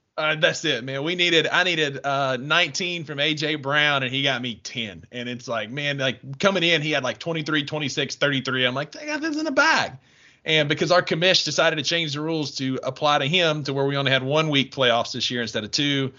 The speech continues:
the Mad Titans fizzled out in the first game and we lost. But we're gonna finish in third and, you know, consolation prize, I guess we get the bronze trophy, the bronze medal.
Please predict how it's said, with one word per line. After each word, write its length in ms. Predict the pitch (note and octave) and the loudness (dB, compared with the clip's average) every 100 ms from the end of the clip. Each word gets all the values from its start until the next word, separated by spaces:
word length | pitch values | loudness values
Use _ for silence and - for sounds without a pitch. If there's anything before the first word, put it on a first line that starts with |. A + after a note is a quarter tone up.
| - - - _ | -20 -20 -20 _
the 80 | D3 | 2
Mad 200 | D#3 C#3 | 4 6
Titans 320 | E3 C#3 B2 | 4 2 2
fizzled 320 | - F#3 D#3+ D#3+ | 0 2 4 4
out 180 | C#3+ | 4
in 60 | C#3+ | 2
the 80 | C3+ | -4
first 280 | C#3+ C#3 - | -6 -4 0
game 340 | C#3 C3+ C3 | 2 2 -2
and 100 | A#2+ | -6
we 100 | B2 | -4
lost. 320 | B2 B2+ A#2+ | -2 -2 2
But 200 | G#3 F#3+ | 4 4
we're 100 | F#3+ | 2
gonna 180 | F3+ F#3 | 0 0
finish 280 | F#3 F3 E3+ | 0 -2 -2
in 140 | E3 | -4
third 400 | C#3+ D#3 D#3+ D#3 | 0 2 2 0
and, 340 | D3 C#3 C3+ C3+ | -2 -4 -6 -4
you 80 | C3+ | -4
know, 100 | B2 | 0
consolation 540 | E3+ E3+ D#3+ D#3 C#3 | 0 0 0 -2 0
prize, 300 | C#3 C#3 C#3 | 4 4 4
I 80 | C3+ | 2
guess 200 | C#3 C3+ | 0 -2
we 60 | |
get 140 | C3+ C3+ | -4 -4
the 60 | |
bronze 440 | B2+ C3+ C3+ C3+ C3 | 0 2 2 0 -2
trophy, 500 | - C3+ C3+ C3+ C3+ | 0 0 2 2 2
the 120 | B2 | 0
bronze 480 | A#2+ B2+ C3+ B2+ B2+ | 0 0 0 -2 0
medal. 440 | B2+ B2+ B2+ B2 | 2 4 4 2